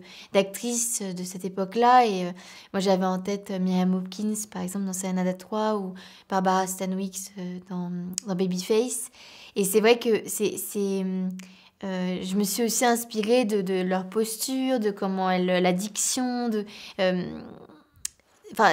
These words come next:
c'est, c'est, c'est, c'est un moment de prépa qui est très joyeux pour rentrer dans le personnage. Euh, moi, j'étais brune, aux cheveux courts, je me suis teint en blonde platine. Enfin, tout de suite, le personnage naît.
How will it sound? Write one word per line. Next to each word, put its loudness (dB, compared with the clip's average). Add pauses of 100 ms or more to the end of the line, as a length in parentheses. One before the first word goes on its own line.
c'est, 0
c'est, 2
c'est, 2
c'est 0
un 6
moment 4
de -2
prépa 2
qui -4
est -4
très 4
joyeux 4
pour -6
rentrer 0
dans 0
le -4
personnage. -2 (800)
Euh, -4 (240)
moi, 0
j'étais 0
brune, 4
aux 0
cheveux -2
courts, 0
je -2
me -2
suis -6
teint 2
en 2
blonde -2
platine. 0
Enfin, 6
tout 0
de -8
suite, -2
le 2
personnage 6 (100)
naît. 4